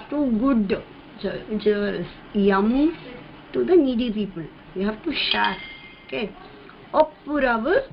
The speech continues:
ஒழுகு. ஒப்புரவு ஒழுகு. So you have to act morally. Whatever is correct. இதுல,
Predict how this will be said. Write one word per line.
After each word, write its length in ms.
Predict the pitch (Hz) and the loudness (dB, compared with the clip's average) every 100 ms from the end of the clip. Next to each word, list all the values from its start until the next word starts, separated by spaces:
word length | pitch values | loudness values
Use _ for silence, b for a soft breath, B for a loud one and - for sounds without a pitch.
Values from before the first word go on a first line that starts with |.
| - - | -20 -14
ஒழுகு. 540 | 220 220 208 190 190 285 240 - - - - - | -2 2 4 4 4 4 4 -4 -20 -20 -20 -8
ஒப்புரவு 800 | 269 294 - 294 277 247 226 359 480 - - - - - - - | -4 -4 -4 -4 -2 -2 0 2 0 -2 -18 -20 -20 -20 -14 -2
ஒழுகு. 520 | 220 202 196 202 285 208 - - _ _ _ - - - | 2 2 2 2 2 2 -8 -20 _ _ _ -20 -20 -20
So 80 | - | -12
you 60 | |
have 160 | 240 - | -12 -4
to 80 | 311 | -2
act 320 | 294 330 330 - - | 0 0 -4 -14 -10
morally. 520 | 247 254 247 233 170 - - - - - - - - - - - 220 | -6 -2 0 0 -2 -8 -20 -20 -20 -20 -20 -20 -20 -20 -20 -16 -8
Whatever 500 | 190 240 269 277 277 | -6 -2 0 2 0
is 40 | 277 - - - | -2 -8 -16 -4
correct. 260 | 208 220 - - - - - - | -2 -2 -6 -20 -20 -20 -18 -6
இதுல, 480 | 240 220 226 240 | -4 0 0 0